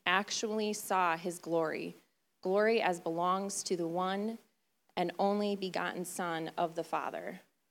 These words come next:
And at the time, <laughs> in my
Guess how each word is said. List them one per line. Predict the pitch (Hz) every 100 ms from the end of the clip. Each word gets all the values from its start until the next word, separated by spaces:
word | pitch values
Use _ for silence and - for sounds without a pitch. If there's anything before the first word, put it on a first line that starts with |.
| _ _ _ _ _ - -
And | 185
at | 190 226
the | 240
time, | 240 175 165 180 190 - _ -
<laughs> | - - _ _ _ _ _ -
in | 185 202
my | 180 175 170